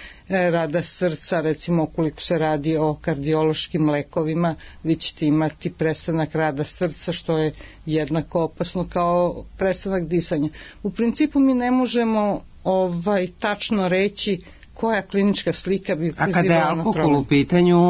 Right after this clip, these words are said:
Speaker 2: onda prosto
Speaker 1: Kada je alkohol u
Speaker 2: vidite,
Speaker 1: pitanju,
Speaker 2: da.
Speaker 1: to je, to se zna, poremećaj
Speaker 2: Da.
Speaker 1: stanja svesti je ono
Speaker 2: Mhm.
Speaker 1: što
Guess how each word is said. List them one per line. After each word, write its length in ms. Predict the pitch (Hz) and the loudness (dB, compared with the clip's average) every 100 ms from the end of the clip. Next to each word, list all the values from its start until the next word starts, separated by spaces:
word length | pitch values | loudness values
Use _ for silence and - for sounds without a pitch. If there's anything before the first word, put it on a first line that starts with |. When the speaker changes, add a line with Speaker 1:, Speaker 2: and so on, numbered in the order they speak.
| 180 131 | 6 4
Speaker 2:
onda 280 | 151 156 | 4 4
prosto 460 | 143 151 143 - 120 - | 2 2 0 0 -2 -2
Speaker 1:
Kada 420 | - 208 196 196 | -4 0 0 0
je 120 | 202 190 | 0 0
alkohol 640 | 208 208 - - 214 196 | -2 -2 -4 0 2 4
u 80 | 180 | 2
Speaker 2:
vidite, 360 | 127 190 - | 2 2 0
Speaker 1:
pitanju, 520 | - 233 226 233 220 208 | -2 -2 0 0 2 0
Speaker 2:
da. 60 | |
Speaker 1:
to 360 | 208 226 190 196 | 0 -2 0 2
je, 160 | 190 185 - - | -2 -6 -18 -10
to 180 | - 202 | -2 -2
se 160 | 196 196 | 0 -2
zna, 240 | 214 202 | 0 0
poremećaj 440 | 185 185 151 127 113 | 0 0 2 2 2
Speaker 2:
Da. 80 | 190 | -2
Speaker 1:
stanja 360 | - 185 185 | -2 -2 -2
svesti 520 | 175 180 180 180 - 190 | -4 -2 -2 -2 -2 0
je 100 | 180 | 2
ono 300 | 180 180 175 | 2 0 -2
Speaker 2:
Mhm. 380 | 147 123 143 135 | -2 0 -2 -2
Speaker 1:
što 440 | - - 185 185 | -4 -2 0 -2